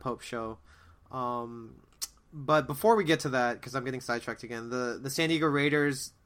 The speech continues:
what are your guys' chances? You thinking fifty fifty? I think it's zero chance. I think it's just, like, this weird rumor, but I don't know. What do you guys think?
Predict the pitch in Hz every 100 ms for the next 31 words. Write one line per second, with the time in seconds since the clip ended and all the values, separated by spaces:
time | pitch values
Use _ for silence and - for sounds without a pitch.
0 | _ - 151 147 143 143 131 - 143 135
1 | 147 139 127 - 131 139 127 135 127 147
2 | 135 131 151 139 - 139 135 120 151 185
3 | 151 135 131 156 156 143 151 143 135 127
4 | 135 120 123 - 120 - 107 127 127 117
5 | 127 131 131 117 117 110 104 123 117 113
6 | - 123 117 110 117 104